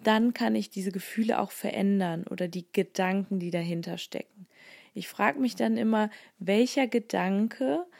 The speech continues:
hat dieses negative Gefühl gerade ausgelöst? Anstatt zu verdrängen, bringe ich mich dann wieder back on track, indem ich neue Gedanken wähle. Wir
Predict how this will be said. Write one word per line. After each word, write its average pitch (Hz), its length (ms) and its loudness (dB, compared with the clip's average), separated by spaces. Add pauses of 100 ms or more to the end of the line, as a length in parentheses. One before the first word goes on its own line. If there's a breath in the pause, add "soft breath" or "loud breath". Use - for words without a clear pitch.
(320 soft breath)
hat - 500 -2
dieses 185 340 -4
negative 196 600 0
Gefühl 202 480 -2
gerade 185 460 -4
ausgelöst? - 960 -4 (420 soft breath)
Anstatt 220 480 2
zu 185 120 -6
verdrängen, 190 580 2 (240)
bringe 220 500 2
ich 208 160 -4
mich 202 160 -2
dann 196 240 0
wieder 185 360 0 (100)
back 233 240 2
on 240 140 0
track, 196 460 -4 (380 loud breath)
indem 202 320 4
ich 190 200 -4 (220)
neue 190 560 4
Gedanken 175 600 -4
wähle. 170 400 -4 (800 soft breath)
Wir 196 640 2